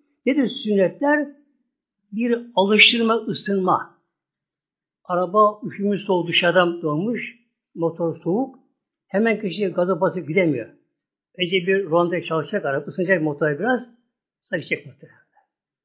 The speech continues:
Yani sünnetler bir ronda çalışma,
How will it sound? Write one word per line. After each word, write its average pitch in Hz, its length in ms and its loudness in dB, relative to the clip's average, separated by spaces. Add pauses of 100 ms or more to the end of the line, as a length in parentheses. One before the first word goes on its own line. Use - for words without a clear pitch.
(640)
Yani 165 160 -8
sünnetler 214 880 4 (1160)
bir 247 380 2 (480)
ronda 214 540 0
çalışma, 185 760 0